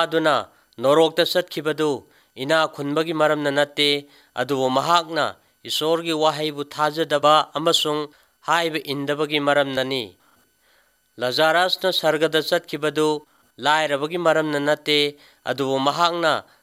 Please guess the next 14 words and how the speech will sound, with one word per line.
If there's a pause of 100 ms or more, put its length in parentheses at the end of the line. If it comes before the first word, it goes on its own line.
(140)
ꯇꯥꯏꯕꯪꯗ
ꯍꯤꯡꯂꯤꯉꯩꯗ (320)
ꯖꯤꯁꯨꯒꯤ
ꯋꯥꯍꯩ
ꯊꯥꯖꯕ (240)
ꯑꯃꯁꯨꯡ (140)
ꯄꯥꯞꯇꯒꯤ
ꯄꯨꯛꯅꯤꯡ
ꯍꯣꯡꯕꯒꯤ
ꯃꯔꯝꯅꯅꯤ꯫ (580)
ꯑꯗꯨꯅ
ꯀꯅꯥꯒꯨꯝꯕꯅ (460)
ꯁꯤꯔꯕ
ꯃꯇꯨꯡꯗ